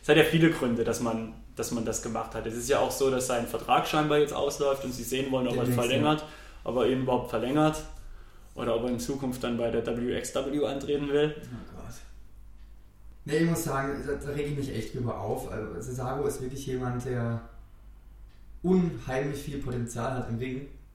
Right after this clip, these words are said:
Speaker 2: Wenn man dann sieht, in den letzten Jahren, wer da Champion wurde, so Mark Henry und Jack Swagger, es ist einfach überhaupt kein Vergleich zu Cesaro, ja, von der, von der Qualität her.
Speaker 1: Ja, das
Speaker 2: Egal,
Speaker 1: stimmt.
Speaker 2: man kann's nicht ändern, das ist
Speaker 1: Hat einen üblen Fall auf den Kopf namens
Speaker 2: Das war
Speaker 1: Suicide
Speaker 2: so
Speaker 1: Dive.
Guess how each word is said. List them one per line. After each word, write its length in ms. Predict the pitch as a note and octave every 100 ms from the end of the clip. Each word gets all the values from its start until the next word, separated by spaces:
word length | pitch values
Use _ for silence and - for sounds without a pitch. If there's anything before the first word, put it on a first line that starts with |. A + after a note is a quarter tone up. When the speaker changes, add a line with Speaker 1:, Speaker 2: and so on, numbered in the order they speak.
| - - - - - - A#2
Speaker 2:
Wenn 120 | B2
man 100 | C3
dann 120 | C3
sieht, 280 | B2 C#3 -
in 200 | A2+ -
den 100 | B2+
letzten 240 | B2+ B2+
Jahren, 240 | B2 B2 A#2+
wer 120 | A#2
da 40 |
Champion 420 | - C#3 C3 A#2+ A2
wurde, 160 | A#2+
so 100 | A#2+ A#2+
Mark 340 | A2+ A2 -
Henry 420 | C3+ C3+ C3 B2+
und 260 | G#2 A#2 A2+
Jack 160 | B2 A#2
Swagger, 560 | - B2+ B2 B2+ - - - - - - - - - - - - - - - - - - - - - -
es 120 | A#2+
ist 80 | C3+
einfach 240 | B2+ B2+
überhaupt 420 | A2+ - D#3 -
kein 240 | - B2+ C3+
Vergleich 500 | - C3 B2+ B2 -
zu 120 | A#2+
Cesaro, 440 | A2+ A#2 - A2+
ja, 140 | A2 A#2 B2 -
von 140 | B2 A#2
der, 180 | A#2+ A#2
von 140 | A#2+
der 100 | A#2+
Qualität 480 | C3 A#2+ A#2 B2+ A#2
her. 160 | A2+ A2 - - - - - -
Speaker 1:
Ja, 300 | C3+ C3 A#2+
das 160 | A2+
Speaker 2:
Egal, 280 | A#2 A2+ A#2
Speaker 1:
stimmt. 120 | A2+
Speaker 2:
man 100 | A#2+ C3
kann's 160 | B2
nicht 140 | A#2 -
ändern, 220 | G#2+ G#2 G#2
das 140 | -
ist 240 | - - - -
Speaker 1:
Hat 140 | C#3+
einen 140 | D#3+ D#3+
üblen 240 | F3 D#3+
Fall 260 | F3 G#3+ B2
auf 180 | B2+
den 500 | B2+ B2+ B2+ B2+ C3
Kopf 260 | C3 - -
namens 280 | B2 A#2+ A#2
Speaker 2:
Das 180 | F#3 -
war 120 | A2+
Speaker 1:
Suicide 260 | A2+ A#2+
Speaker 2:
so 40 |
Speaker 1:
Dive. 60 | A#2+